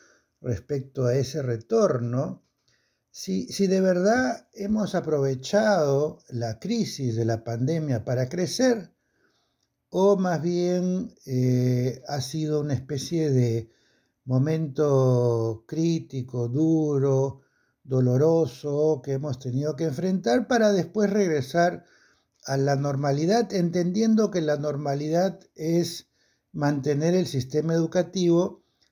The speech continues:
tal como estaba vigente antes de la pandemia. Y, y la pregunta honesta que debiéramos hacernos los educadores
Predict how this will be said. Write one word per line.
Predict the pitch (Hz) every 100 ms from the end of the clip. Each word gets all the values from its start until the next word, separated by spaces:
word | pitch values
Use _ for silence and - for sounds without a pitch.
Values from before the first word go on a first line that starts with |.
| _ _
tal | 175 175 175 -
como | 165 160 165 165 170
estaba | 127 101 147 147 156
vigente | 123 113 - 143 131 131 - 135 143 - _ -
antes | 160 156 139 127 110
de | 110
la | 110 -
pandemia. | 113 113 127 104 95 85 - _ _ _ _ _ _ _ _ _ _ _ _ _ _ - _ _ _
Y, | 190 - 202
y |
la | 208 220
pregunta | 220 240 302 285 269 208
honesta | 170 185 294 - - 139
que | 135
debiéramos | 131 165 233 208 131
hacernos | 135 185 214
los | 170 120
educadores | 131 120 113 117 190 202 131 147 -